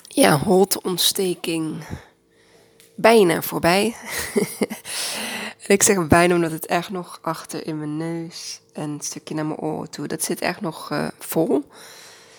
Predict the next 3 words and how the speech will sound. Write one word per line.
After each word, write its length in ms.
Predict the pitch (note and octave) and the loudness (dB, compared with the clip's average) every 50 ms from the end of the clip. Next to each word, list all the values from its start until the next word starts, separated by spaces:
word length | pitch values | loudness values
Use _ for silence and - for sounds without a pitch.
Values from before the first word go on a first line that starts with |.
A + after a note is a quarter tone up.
| - _ _ _ _ | -20 _ _ _ _
En, 380 | - - F3 F3 F3 F3 E3+ D#3+ | -4 -2 0 0 2 0 0 2
ehm, 680 | D#3+ D#3 D#3 D#3 D#3+ D#3 D3+ D3+ D3+ D3+ D#3+ D#3+ D#3 - _ _ _ _ _ _ _ _ - - - - | 2 2 2 2 2 0 0 -2 -4 -4 -6 -6 -8 -12 _ _ _ _ _ _ _ _ -10 -6 -4 -2
ja, 220 | B3 G#3+ D#3 C#3 | -2 -2 -4 -6